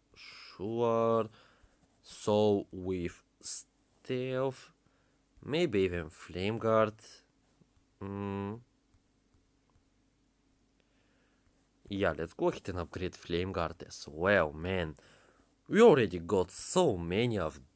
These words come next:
those, like, wow. Occultist, hmm. I don't know, man, I don't know. Wow, wow, wow, with ten of ten Sacred White.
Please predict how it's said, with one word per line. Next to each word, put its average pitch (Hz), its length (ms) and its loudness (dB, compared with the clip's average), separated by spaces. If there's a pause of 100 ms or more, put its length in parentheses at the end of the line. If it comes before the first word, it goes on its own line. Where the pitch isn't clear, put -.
(200)
those, 104 340 2 (160)
like, 76 360 -6 (120)
wow. 80 680 6 (1500)
Occultist, 151 1120 -2 (320)
hmm. 87 400 -6 (1700)
I 117 200 4
don't 82 320 -2
know, 85 200 -4
man, 87 280 -2
I 92 120 0
don't 82 300 -6
know. 82 220 -4 (100)
Wow, 92 360 4
wow, 92 240 4
wow, 101 120 4
with 92 240 -2
ten 95 160 -2
of 87 140 -4
ten 92 160 -6
Sacred 87 440 -6 (100)
White. 120 540 0